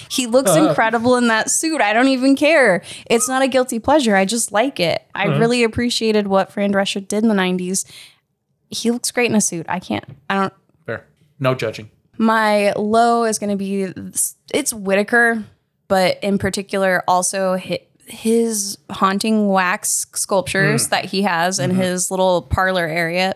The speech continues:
Speaker 2: So whoever made those, bad job.
Speaker 1: Also, it's like, he has to have one,
Speaker 2: <laughs>
Speaker 1: like, one wax shop somewhere where someone's just
Speaker 2: <laughs> Yeah.
Speaker 1: making these large figures and they're like, "We got another one for the Whitaker
Speaker 2: Yeah.
Speaker 1: residence."
Speaker 2: Mm,
Speaker 1: Like,
Speaker 2: good.
Speaker 1: one of these creepy things that kinda looks like
Speaker 2: Mm-hmm.
Speaker 1: him and, like,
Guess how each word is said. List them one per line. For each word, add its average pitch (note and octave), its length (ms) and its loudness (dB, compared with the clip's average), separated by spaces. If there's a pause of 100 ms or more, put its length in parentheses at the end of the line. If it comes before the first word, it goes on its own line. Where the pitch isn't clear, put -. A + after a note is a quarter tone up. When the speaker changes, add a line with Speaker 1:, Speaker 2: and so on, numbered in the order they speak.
(160)
Speaker 2:
So D3+ 100 -2
whoever A#3+ 200 2
made C#3 220 -2
those, G#2+ 220 -2
bad B2 280 -2
job. G2 280 -4 (400)
Speaker 1:
Also, F#4 300 0
it's D#4+ 240 -6
like, F4 200 -12 (180)
he E4+ 260 4
has D#4 320 0
to E4 60 -2
have D4+ 280 2
one, A3 520 0
Speaker 2:
<laughs> - 40 -10
Speaker 1:
like, A#3+ 240 0
one A3+ 500 2 (720)
wax G3+ 500 0
shop - 360 0
somewhere F#3+ 460 2
where G3 180 2
someone's A3 440 0
just A3+ 220 0
Speaker 2:
<laughs> - 20 -2
Yeah. F3+ 80 2
Speaker 1:
making A3 380 2
these G#3+ 200 2
large G3+ 280 2
figures F#3+ 440 0
and F#3+ 80 0
they're G3 80 2
like, G3 140 2
"We G#3 100 2
got A3+ 160 4
another A#3+ 260 2
one A#3 140 2
for A#3 120 -2
the A3 100 2
Whitaker A3 300 2
Speaker 2:
Yeah. A3+ 100 4
Speaker 1:
residence." G3+ 600 2
Speaker 2:
Mm, - 40 0
Speaker 1:
Like, F#3+ 240 0
Speaker 2:
good. C#3+ 340 0 (180)
Speaker 1:
one A#3+ 140 2
of B3 60 0
these B3 180 -2
creepy B3+ 400 -2
things A#3+ 320 2
that G#3 180 -2
kinda A3+ 260 -2
looks A3 280 0
like A3 140 2
Speaker 2:
Mm-hmm. C#3+ 100 2
Speaker 1:
him A3 280 4
and, G#3 100 0
like, G3 340 0